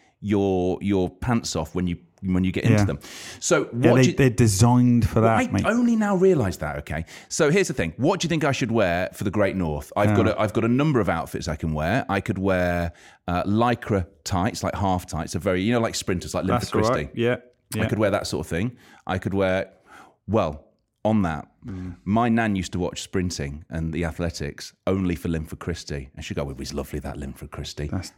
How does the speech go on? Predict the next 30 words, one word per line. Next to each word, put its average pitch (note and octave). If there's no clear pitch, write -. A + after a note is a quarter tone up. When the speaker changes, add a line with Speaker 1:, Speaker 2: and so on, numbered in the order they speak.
Speaker 1:
Hated E3+
Carl D3
Speaker 2:
disgusting. C#3+
Speaker 1:
Lewis. -
She -
called B2
him A#2+
Mister B2
Popeyes. F2+
Speaker 2:
Oh, C#3+
Carl E3
Lewis A2+
used G#2+
to A2+
wear A2
them, G#2+
the A2+
really A2
short B2
shorts, -
didn't G#2+
he? G2
And G2
Speaker 1:
Yeah. F#2+
Speaker 2:
the G#2
rest A#2
used G2
to G2+
wear G#2
the G2+